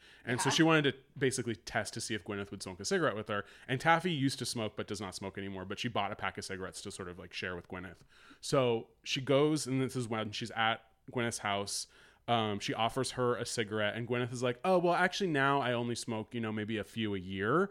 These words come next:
Speaker 2: Yeah.
Speaker 1: but I'll smoke one with you." So they both, you know, smoke a cigarette. And then, like,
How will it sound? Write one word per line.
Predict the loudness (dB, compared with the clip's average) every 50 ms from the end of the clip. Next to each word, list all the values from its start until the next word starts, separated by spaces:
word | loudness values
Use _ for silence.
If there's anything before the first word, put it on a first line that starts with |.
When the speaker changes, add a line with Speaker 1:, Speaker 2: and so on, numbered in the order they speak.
| -4 -6
Speaker 2:
Yeah. | -2 2 6 8
Speaker 1:
but | 8 8
I'll | 8 8 4
smoke | 4 4 2 2 2 2
one | 0 -2
with | -2 -2 -4
you." | -4 -4 -4 -6 -8 -16 -20 -20 _ _
So | -2 0 2
they | 4 4 4
both, | 6 6 6 8 6 6 2 0 -4 -2
you | 0
know, | 0 0
smoke | 0 -2 -2 -2 -2 -2
a | -2
cigarette. | -2 -2 -2 -2 0 -2 -2 -2 -4 -8 _ _ _ _ _ _ _ _ _ _ -12 -4 0
And | 2 4 4
then, | 6 6 6
like, | 4 4 2 0